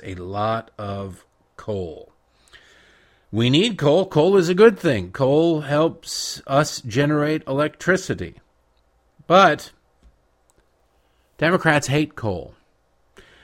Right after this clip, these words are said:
They hate, they can afford to hate coal because the states that produce the most coal, uh, they're not re-, he's not gonna win. Uh, Joe Manchin is the only Democrat who's going to win in West Virginia. Trump got, like, seventy percent of it. It wasn't even close.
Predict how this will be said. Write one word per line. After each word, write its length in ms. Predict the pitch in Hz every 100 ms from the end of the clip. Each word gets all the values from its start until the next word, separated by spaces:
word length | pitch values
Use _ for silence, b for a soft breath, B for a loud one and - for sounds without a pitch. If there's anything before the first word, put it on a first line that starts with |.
| b
They 220 | - 127 127
hate, 380 | 185 - -
they 120 | 160 180
can 120 | 175
afford 320 | - 180 190
to 80 | 156
hate 240 | 139 110
coal 220 | 123 127
because 300 | 127 127 123
the 120 | 117 123
states 560 | - _ 170 165 160
that 200 | - 135
produce 380 | 139 117 139 131
the 140 | -
most 420 | 110 127 131 - -
coal, 500 | 113 104 98 98 98 b b b b b b b -
uh, 60 | - - 92 - - - - - 123
they're 160 | 156
not 320 | 143 143 131 131
re-, 260 | 135 151
he's 180 | 151 160
not 200 | 185 190
gonna 160 | 160 135
win. 560 | 123 131 120 92 85 - b b _
Uh, 60 | 135
Joe 240 | - 190
Manchin 440 | 170 156 156 143 131
is 120 | 123
the 80 | 131
only 160 | 127
Democrat 380 | 123 120 113 120
who's 100 | 104
going 140 | 110 101
to 60 |
win 580 | 92 95 107 95 80 78 - _ _ _
in 120 | 117
West 220 | 104 92 -
Virginia. 540 | 90 85 82 80 - _ _ _ _ _
Trump 380 | - 135 117 -
got, 220 | 110 92
like, 160 | 85 -
seventy 480 | - 113 101 98 92
percent 300 | 92 92 90
of 60 |
it. 40 | 98
It 20 |
wasn't 200 | 117 107
even 100 | 87
close. 400 | - 95 80